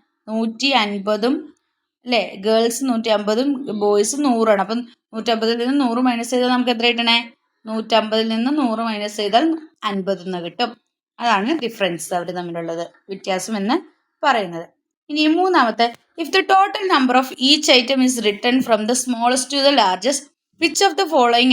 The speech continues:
items come in the third place? എന്താ ചോദിച്ചേണേ? ആ, ഓരോ ഇനത്തിലെയും ഉള്ള എന്താണ്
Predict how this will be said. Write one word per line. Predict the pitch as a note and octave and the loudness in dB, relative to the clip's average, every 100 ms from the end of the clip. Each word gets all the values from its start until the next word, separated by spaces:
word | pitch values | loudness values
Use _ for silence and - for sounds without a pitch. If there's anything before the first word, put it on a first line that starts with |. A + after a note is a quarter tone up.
| G#3+ | 2
items | A3 A#3 - - | 0 -4 -6 0
come | A#3 B3 B3+ | 0 2 0
in | G#3 | -2
the | G#3+ A3+ B3+ | -6 -4 0
third | C4 D4 D#4 - | 2 2 2 0
place? | G3+ F3 - F#3+ - - | -2 -2 -4 -6 -6 -2
എന്താ | C4+ D4 | 2 4
ചോദിച്ചേണേ? | C#4 C4 B3+ B3+ C4 - _ _ _ _ _ G#3 | 4 4 4 2 -2 -16 _ _ _ _ _ -6
ആ, | G3 D#3+ - _ - | -4 -6 -16 _ -6
ഓരോ | A#3 C4 C#4+ D#4 F4+ G4 | -2 0 2 4 4 6
ഇനത്തിലെയും | E4 B3 A3+ A3 A3 A#3+ D4+ E4 | 6 4 0 0 2 4 2 2
ഉള്ള | A#3 A3 B3 E4+ | 2 6 6 4
എന്താണ് | A#3+ A3+ A3 G#3 | 0 0 0 -2